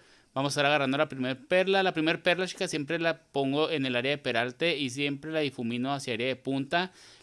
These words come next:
El sobrante lo voy aplanando y lo voy difuminando perfectamente bien hacia los lados, llevándome el color para que me quede uniforme y una capa delgada de color. Recuerden que con el que se encapsula es el transparente y es el, es con el mismo que le vamos a dar grosor.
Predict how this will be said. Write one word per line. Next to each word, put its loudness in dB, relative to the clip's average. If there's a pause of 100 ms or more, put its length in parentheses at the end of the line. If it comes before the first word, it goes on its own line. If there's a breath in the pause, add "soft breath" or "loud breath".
(120)
El 4
sobrante 2
lo 4
voy 4
aplanando 0
y 0
lo 0
voy 0
difuminando -2
perfectamente -4
bien 2
hacia 0
los -2
lados, 4
llevándome -2
el -8
color -4
para -4
que -8
me -2
quede 0
uniforme -2
y 2
una 0
capa 2
delgada 0
de -4
color. -4 (380 loud breath)
Recuerden 0
que 0
con 0
el -4
que -8
se -6
encapsula -2 (840)
es 6
el 2
transparente 2
y 6
es 2
el, -4
es 0
con -6
el 0
mismo 0
que -4
le 2
vamos -2
a 0
dar 2
grosor. -6